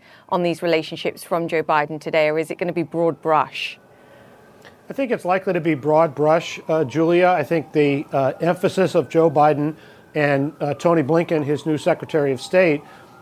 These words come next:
Speaker 2: is going to be restoring, as you said, America's place in the world. But the way to do that, uh, in Joe Biden's view, is by restoring America's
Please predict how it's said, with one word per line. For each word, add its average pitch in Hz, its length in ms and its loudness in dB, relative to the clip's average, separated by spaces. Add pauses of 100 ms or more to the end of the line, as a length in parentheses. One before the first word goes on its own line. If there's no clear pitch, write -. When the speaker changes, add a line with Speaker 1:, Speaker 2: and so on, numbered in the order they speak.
(180)
Speaker 2:
is 147 140 2
going 196 300 4
to 180 120 0
be 170 260 4
restoring, 180 880 2
as 156 200 -2
you 156 80 -2
said, 208 240 2
America's 175 400 0
place 190 240 0
in - 80 -12
the 170 80 -2
world. 180 280 4
But 165 140 -2
the 170 80 0
way 208 220 4
to 190 80 0
do 190 260 -2
that, 147 340 2 (280)
uh, 151 120 -2
in 165 200 0
Joe 180 180 4
Biden's 156 400 2
view, 156 480 0 (460)
is 180 180 4
by 165 380 4 (100)
restoring 185 640 0
America's 160 560 2